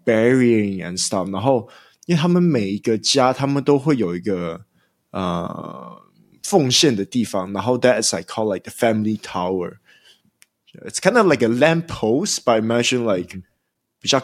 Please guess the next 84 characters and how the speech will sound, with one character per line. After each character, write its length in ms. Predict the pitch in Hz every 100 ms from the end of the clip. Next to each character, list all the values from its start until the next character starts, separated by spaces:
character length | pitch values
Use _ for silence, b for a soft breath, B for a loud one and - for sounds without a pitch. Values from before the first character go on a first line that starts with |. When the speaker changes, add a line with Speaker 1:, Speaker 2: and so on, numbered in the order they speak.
| -
Speaker 1:
高 240 | 123 123
的 100 | 113
lamp 200 | 104 101
post， 300 | 107 110 90
然 80 | 92
后 100 | 101
就 140 | 95 107
是 100 | 113
你 120 | 92
们 140 | 90
家 200 | 98 101
的， 120 | 98 - b b b _ _ _
like， 260 | 107 95 95
你 80 | 101
们 140 | 107
家 120 | 123
的 60 | 120
塔 380 | - - - -
位 260 | 127 110
kind 240 | - - 95
of 100 | -
thing， 220 | 113 95
就 140 | 101
在 180 | 110 113
每 120 | 107
个 140 | 123 -
人 200 | 98 101
家 140 | 123
里 80 | -
都 60 | 175
有。 20 |
Speaker 2:
就 0 |
是、 20 |
就 100 | 95
是 60 | 113
以 60 |
前 200 | - 120
台 200 | 117 113
湾 160 | 117 123
家 160 | 123
里 100 | 117
会， 260 | 95 117 101
会 280 | - - 110 - _
放 180 | 117 101
祖 180 | - 87
先 220 | - 98
的 80 | 92
牌 240 | - 82
位。 240 | 92 87 80
Speaker 1:
Yeah, 340 | 175 196 196
yeah, 100 | 180
something 340 | 185 202 208 143
like 80 |
that， 120 | 123 120
对， 240 | 123 95
对， 220 | 104 110
对， 300 | 101 92 90
对。 0 |
Speaker 2:
Yeah， 300 | 110 98 87
Speaker 1:
所 160 | - 240
以 20 |
他 120 | 190
们 80 | -
的 80 | 170
Speaker 2:
我 20 |
们 0 |
家 100 | 127
里 120 | 120
以 20 | 87
前 140 | 95
也 80 | 87
是 120 | 101
有 120 | 87
放， 200 | 85 82
然 140 | 82 80
后 60 |
Speaker 1:
嗯， 120 | 85 98
他 120 | 156
们 140 | 196
的 80 | 170
生-， 240 | - 165 160
他 140 | 165
们 100 | 165
的， 420 | 147 127 113 104